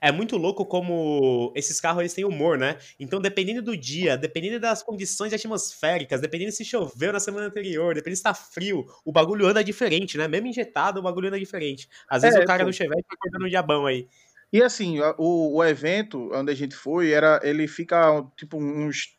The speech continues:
Speaker 2: cento e sessenta, cento e oitenta quilômetros daqui, e ele fica o, o,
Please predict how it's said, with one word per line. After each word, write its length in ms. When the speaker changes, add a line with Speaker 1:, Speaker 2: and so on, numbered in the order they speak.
Speaker 2:
cento 400
e 160
sessenta, 680
cento 240
e 20
oitenta 380
quilômetros 440
daqui, 540
e 120
ele 120
fica 840
o, 120
o, 840